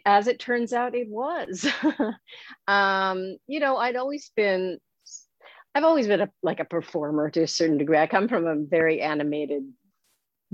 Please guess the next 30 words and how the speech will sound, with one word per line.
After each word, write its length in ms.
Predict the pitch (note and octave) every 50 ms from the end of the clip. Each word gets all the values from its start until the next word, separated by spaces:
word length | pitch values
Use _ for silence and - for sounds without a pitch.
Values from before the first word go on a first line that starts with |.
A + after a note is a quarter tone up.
| F#3+ E3 D3+
big 280 | G#3 G3 E3+ C#3+ -
personality 720 | - G#3 F3+ D#3+ - - F#3+ F3 E3 D#3 D#3 D3+ C#3+ D#3 D3+
kind 260 | - G3+ E3 D#3 D3+
of 80 | C#3 -
family. 600 | - D#3 C#3+ C#3+ D3+ D#3+ F3+ G#3 D4+ D#4 C4+ - _ _ _ - - - - - - C#4 - _ -
And, 500 | F#3 F#3 F#3 F#3 F#3 F3+ F3+ F3+ F3 E3 -
uh, 60 | F#3 F#3 - _
uh, 80 | F#3+ F#3 -
not 260 | F#3+ G3+ A3+ A#3 A#3+ A#3 -
that 180 | G#3+ G3 F#3 - -
my, 240 | E3+ F#3 F3 E3 E3 - _ _ _ _ _ _ _ -
anybody 400 | F3 F#3 F3+ E3 - E3+ F3 F3
else 180 | E3+ E3+ - E3
was 140 | E3 D3
in 140 | E3 E3+ D#3+
show 240 | - - F#3+ F#3 F#3
business. 360 | F3+ F3 D3+ - D#3+ C#3+ D3
My 160 | D3 D#3 D#3+
dad 240 | D3 D#3+ D#3+ E3+ D#3
was 160 | D#3 D#3+ C#3+
a 140 | D3+ D3+ C#3 -
professor 460 | - E3 - - D#3 D#3 - D#3+ D3+
at 60 | C#3+
the 80 | - D3+
university, 720 | D3 D3 C#3+ C3 - A3 C#4 A#3+ - G#3 F3+ E3+ E3 D#3 C#3+
but 220 | - E3 D#3+ - -
just 180 | - G3+ -
watching 480 | G3+ F3 E3+ F3+ F#3 - - F#3 F#3 F3
him 220 | F3+ D#3 D3+ C#3
lecture, 640 | C#3+ D3 E3 - _ - A3 A3+ A3+ A#3 A#3 A#3